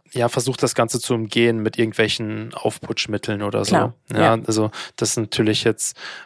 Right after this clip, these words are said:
Speaker 1: ähm, da geht man natürlich so in so Extremsituationen und das kann natürlich dann dazu führen. Aber das größte Risiko, wo es wirklich lebensbedrohlich wird, und das ist eigentlich auch gar nicht so weit entfernt, glaube ich, ähm, ist, wenn man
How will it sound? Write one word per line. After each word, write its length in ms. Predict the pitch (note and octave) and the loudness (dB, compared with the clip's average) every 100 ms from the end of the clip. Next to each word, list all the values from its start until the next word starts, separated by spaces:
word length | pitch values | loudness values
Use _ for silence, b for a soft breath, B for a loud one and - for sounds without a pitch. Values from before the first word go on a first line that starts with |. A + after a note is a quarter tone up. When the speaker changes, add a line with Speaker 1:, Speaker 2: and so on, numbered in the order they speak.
| - | -6
Speaker 1:
ähm, 420 | G#2+ G#2+ G#2+ A2 | -4 -4 -6 -8
da 180 | B2+ A2+ | -2 -2
geht 240 | G#2 A#2 | 0 -2
man 100 | A#2 | 2
natürlich 300 | A2 G#2 A2+ | 0 0 -2
so 100 | - | 0
in 160 | A#2+ A2 | -2 0
so 80 | A2 | 0
Extremsituationen 1300 | A2 - - A#2+ A#2 A2 - G#2+ - - A2 G#2+ G#2+ | 0 -2 2 2 4 0 2 2 2 0 2 2 -2
und 140 | G#2+ | 0
das 160 | A2+ - | -2 0
kann 160 | A2 | 0
natürlich 320 | G#2+ - A2+ | 0 0 -2
dann 160 | - G#2+ | -2 0
dazu 240 | G#2 - A2 | 0 0 -4
führen. 380 | - C#3 C#3+ - B B B B | 2 2 2 -2 B B B B
Aber 500 | - A#2+ A#2+ A#2 A#2 - D3 - _ _ - | 2 4 6 4 2 -4 -20 -20 _ _ -4
das 200 | A#2+ - | -4 -2
größte 520 | - D3 F#3+ - C3+ | 4 4 4 0 -2
Risiko, 480 | C#3+ D#3+ D3+ - A2+ | -2 -2 -2 0 0
wo 60 | A#2+ | 0
es 120 | - | 2
wirklich 380 | B2+ A#2+ A2+ - | 0 0 -6 0
lebensbedrohlich 960 | B2 D#3 - A2 A2+ A#2 A2 A2 - | 0 0 -2 -4 0 2 4 2 0
wird, 380 | A2+ A#2+ A2 - | 4 4 4 -2
und 260 | - A2 G#2+ | -6 -4 -2
das 120 | A2+ | -2
ist 140 | A#2+ | -2
eigentlich 340 | A#2+ A#2 A#2+ B2 | 0 0 0 0
auch 140 | A#2+ | 0
gar 160 | A#2+ A#2 | 2 2
nicht 160 | A#2 | 2
so 160 | - A2+ | 0 2
weit 180 | A2+ - | 4 2
entfernt, 600 | A2 - A#2 A#2+ A2 - B B B - | -4 0 4 4 0 -8 B B B 0
glaube 340 | A2 G#2+ A2+ | 4 4 4
ich, 200 | A#2 - | 0 0
ähm, 260 | A2+ G#2+ A2 | 2 2 2
ist, 320 | A#2+ A#2 - | 0 0 0
wenn 140 | A#2+ A#2 | 2 4
man 380 | A2 A2 A2 | 2 0 -6